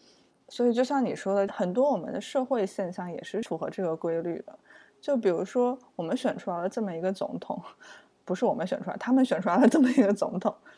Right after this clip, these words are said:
这个总统说的很多话都完全没有道理，但是可能对于很多人来说，这个话就是有一个非常直观的冲击力，就是听起来很过瘾，但是稍微静下来想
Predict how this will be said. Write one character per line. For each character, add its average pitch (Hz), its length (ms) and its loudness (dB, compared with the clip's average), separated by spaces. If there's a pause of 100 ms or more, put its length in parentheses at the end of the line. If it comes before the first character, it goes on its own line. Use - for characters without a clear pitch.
(300)
这 311 120 -4
个 285 100 6
总 285 180 6
统 285 100 2
说 269 160 2
的 302 60 6
很 - 180 0
多 170 100 2
话 226 180 -2
都 240 120 0
完 180 180 2
全 220 160 0
没 190 100 -2
有 175 160 -4
道 175 280 -2
理， - 240 -10
但 247 140 -2
是 240 80 2
可 233 140 -6
能 151 140 -6
对 226 140 0
于 214 60 0
很 151 180 -6
多 165 100 -4
人 175 160 -4
来 165 160 -6
说， 180 240 -2
这 202 160 -4
个 180 120 0
话 180 260 -6
就 190 180 -6
是 185 180 -4
有 160 120 -4
一 147 120 -4
个 185 180 2
非 214 180 -2
常 180 240 -8
直 - 340 -8
观 214 220 -2
的 208 120 -2
冲 180 300 -8
击 170 180 -6
力， 175 240 -6 (140)
就 254 120 -4
是 240 100 6
听 233 240 2
起 233 120 -8
来 143 120 -4
很 - 260 -10
过 208 240 4
瘾， - 200 -6 (360)
但 226 200 2
是 202 340 0
稍 254 280 -2
微 262 180 2
静 247 240 -2
下 180 200 -4
来 151 160 -4
想 - 220 -8